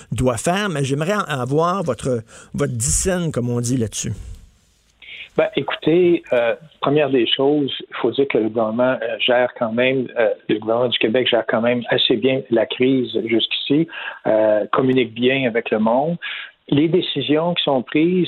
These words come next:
Speaker 2: nous sont rapportées comme étant des décisions prises à la lumière des recommandations en santé publique pour protéger la vie des citoyens.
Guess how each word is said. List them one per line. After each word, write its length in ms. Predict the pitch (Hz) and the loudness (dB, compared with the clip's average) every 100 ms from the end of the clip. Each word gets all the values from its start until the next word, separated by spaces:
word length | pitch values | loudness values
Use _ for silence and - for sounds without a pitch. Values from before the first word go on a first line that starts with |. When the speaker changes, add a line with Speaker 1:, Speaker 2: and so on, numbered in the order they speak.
| - | 0
Speaker 2:
nous 160 | 127 | 0
sont 160 | 123 135 | 2 0
rapportées 480 | 120 120 123 - 160 | 0 0 -2 0 0
comme 160 | - | 0
étant 260 | 120 113 131 | 0 0 2
des 120 | 127 | 2
décisions 400 | 110 113 - 139 | 2 2 2 0
prises 340 | - 143 147 127 | 0 2 2 2
à 60 | |
la 120 | 117 113 | 2 2
lumière 480 | 113 123 135 139 | 2 2 4 2
des 180 | 117 117 | 2 0
recommandations 760 | 123 117 123 117 113 - 143 - | 0 0 0 2 2 2 0 0
en 100 | 120 | -2
santé 380 | - - - 127 | 0 0 0 -2
publique 480 | - 107 107 139 - | 0 -2 0 0 0
pour 140 | 110 | -6
protéger 500 | - 131 127 113 139 | -2 -2 0 0 2
la 160 | 135 113 | 0 0
vie 160 | 113 | -2
des 140 | 123 110 | 0 0
citoyens. 520 | - 113 101 95 | 0 0 0 0